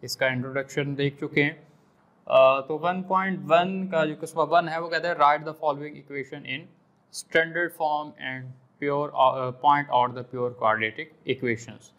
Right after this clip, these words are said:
कि हमें कुछ equations given होंगी, अ, उन्हें हमने standard form के अंदर change भी करना है और उनमें से हमने बतानी है कि कौन कौन सी pure quadratic equations हैं। तो सबसे पहले ज़रा हम, अ, वो standard form जो थी quadratic equation की, उसको ज़रा देख लें।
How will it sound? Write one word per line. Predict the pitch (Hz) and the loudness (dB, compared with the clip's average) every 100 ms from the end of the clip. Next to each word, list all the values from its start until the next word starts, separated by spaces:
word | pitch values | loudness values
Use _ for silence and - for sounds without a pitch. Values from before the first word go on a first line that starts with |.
| _ _ _ _ | _ _ _ _
कि | 156 | 0
हमें | 160 175 | 0 -2
कुछ | 180 - | -14 -16
equations | 170 170 170 190 170 147 | -16 -14 -12 -12 -12 -12
given | 147 170 165 | -10 -10 -10
होंगी, | 160 160 175 185 - | -10 -8 -10 -10 -6
अ, | 135 127 127 127 - _ 160 | -4 -2 -2 -6 -10 _ -10
उन्हें | 160 165 | -4 0
हमने | 156 156 151 | -2 -4 -12
standard | - 135 143 139 | -6 -2 0 2
form | 139 131 131 | 4 2 2
के | 135 | -10
अंदर | 135 131 | -2 -2
change | 131 147 151 156 | 0 -2 -2 -10
भी | |
करना | 160 160 156 | -2 -2 0
है | 151 143 160 | -2 -2 -2
और | - 131 127 | 4 4 4
उनमें | 160 165 160 156 | -2 -6 -6 -4
से | 151 | -2
हमने | 139 135 | -2 -2
बतानी | 127 120 127 139 | -4 0 0 0
है | 135 | -12
कि | 139 | -12
कौन | 131 127 127 | -10 -8 -10
कौन | 127 120 113 | -8 -10 -8
सी | 151 185 _ _ _ _ - | -12 -14 _ _ _ _ 0
pure | 127 131 | 4 4
quadratic | 127 123 113 117 123 117 | 6 4 4 0 -10 -16
equations | 113 117 110 123 110 117 | -14 -10 -10 -10 -12 -10
हैं। | 104 - _ _ _ - | -12 -14 _ _ _ -6
तो | 147 147 | -2 0
सबसे | 180 175 185 | -2 -2 2
पहले | 180 185 | 2 2
ज़रा | 180 170 | 4 6
हम, | 165 175 | 6 -2
अ, | 151 139 139 | -2 0 2
वो | 143 147 | 0 -2
standard | 143 - 165 175 180 | -4 0 0 2 -4
form | 175 170 160 160 | 0 0 0 -2
जो | 151 | -8
थी | 147 143 | -6 -8
quadratic | 139 123 127 135 151 | 2 4 4 -6 -14
equation | - 143 139 135 | -12 -12 -10 -14
की, | 131 | -14
उसको | 143 - 160 | -16 -16 -4
ज़रा | 160 | -2
देख | 151 147 | 0 2
लें। | 151 | 0